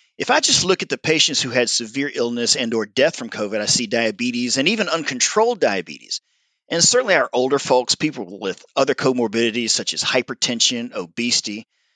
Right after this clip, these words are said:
I have patients with heart failure, my patients with underlying pulmonary disease, C O P D particularly, those with a long history of smoking are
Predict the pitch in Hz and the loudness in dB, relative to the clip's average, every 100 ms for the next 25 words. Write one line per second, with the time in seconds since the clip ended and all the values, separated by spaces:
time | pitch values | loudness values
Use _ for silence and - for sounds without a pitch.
0 | _ - 175 190 - 151 135 - 71 - | _ -2 2 2 2 2 2 -2 -6 -4
1 | 151 180 - 165 139 139 110 - 135 135 | 0 0 0 0 0 -2 -4 -4 -2 -2
2 | - 104 131 120 110 98 - 143 135 127 | -4 -10 -8 -4 -4 -6 -6 -4 -2 -2
3 | 120 113 117 120 113 - - 214 220 - | -2 -4 -6 -6 -6 0 2 4 2 0
4 | 123 151 139 113 - 196 - 117 107 - | -4 -4 -6 -8 -4 -4 -4 -8 -10 -12
5 | _ _ _ 135 143 131 107 110 110 107 | _ _ _ 2 2 2 -4 -4 -6 -6
6 | 110 - - - 180 175 - 113 101 120 | -8 -4 -2 0 0 -2 -4 -14 -10 -6
7 | 113 | -4